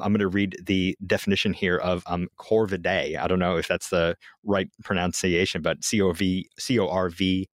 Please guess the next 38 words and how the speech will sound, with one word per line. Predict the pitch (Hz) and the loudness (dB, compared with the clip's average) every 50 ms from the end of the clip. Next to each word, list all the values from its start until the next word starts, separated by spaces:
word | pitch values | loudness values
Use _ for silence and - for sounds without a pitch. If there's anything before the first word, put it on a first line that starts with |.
| _ _ _ _ - | _ _ _ _ -6
I | - 95 98 | -2 -2 -2
D | 92 85 92 90 - - | 0 0 -2 -2 0 -2
A | 90 90 | -2 -2
E. | 76 90 98 90 101 - - - - _ | 0 0 -2 -2 -2 -4 -8 -20 -20 _
It's | - 101 | -4 -2
a | 113 - | -2 -2
cosmopolitan | - - - 151 - - - - - - 123 123 123 117 - 104 | -2 -4 -6 -4 -2 0 0 -2 0 -2 -2 -2 -2 0 -2 -4
family | - - 110 110 113 120 120 120 - | -2 -2 -4 -2 0 0 0 -2 0
of | - 90 90 - _ - | -2 -4 -4 -4 _ -2
oscine | - 180 - - - 190 180 175 175 170 _ - | -2 -2 -2 -2 -2 0 0 0 0 -2 _ -8
passerine | - - 165 - - 175 165 165 147 117 | -6 -4 -4 -2 0 0 2 2 0 0
birds | 95 107 101 101 104 110 - | 0 2 2 2 2 0 -2
that | - 95 | -6 -6
contain | - 98 - 98 90 | -6 -4 -4 -2 -2
the | 82 | -2
crows, | - - - - 151 156 156 165 160 151 - | -4 -6 -4 -2 0 2 2 0 0 -2 -6
ravens, | 113 98 107 113 120 117 120 117 117 110 - | -4 -2 0 0 0 0 0 0 0 0 0
rooks, | 95 98 117 - - - 92 - - | 2 2 2 2 0 -6 -8 -8 -6
jackdaws, | - - - _ - 110 95 98 92 90 | -6 -6 -6 _ -2 0 2 2 0 0
jays, | - - 85 90 95 95 101 98 - - - - _ - | 0 -2 0 2 2 2 2 0 -2 -8 -16 -18 _ -6
magpies, | 90 90 95 95 - - 101 98 101 98 92 | -4 -4 -4 -4 -2 -2 0 2 2 0 -2
treepees, | - - - - 151 131 139 135 139 131 - - - - - - | -4 -6 -2 -2 0 0 2 2 2 0 -2 -6 -12 -18 -12 -6
chows, | - - - 95 101 110 98 - | -4 -2 0 0 0 0 -2 -2
and | 98 87 87 | -4 -2 -2
nutcrackers. | 95 101 - - - 85 73 - 80 71 - | -2 -2 -4 -2 -2 -2 -2 0 -2 -4 -2
In | - 85 | -4 -4
common | - - 110 104 101 | -4 -2 -2 -2 0
English, | 104 117 131 139 - - | 0 2 2 2 0 0
they | 107 98 | 0 0
are | 92 82 - | 0 0 -2
known | 107 90 95 95 101 98 | -2 -2 0 0 0 -2
as | - - | -4 -6
the | - - | -10 -10
crow | - - - 120 143 | -8 -4 -2 0 0
family, | 151 - 175 175 185 202 220 220 - - - - - _ - | 0 0 0 0 2 2 2 2 0 -2 -12 -20 -20 _ -6
or | - - 90 - | -2 -2 0 2
more | - 85 82 | 2 0 0
technically, | - - 101 90 - - 80 - 82 80 78 | 0 -2 -4 -4 -4 -6 -6 -4 -4 -4 -4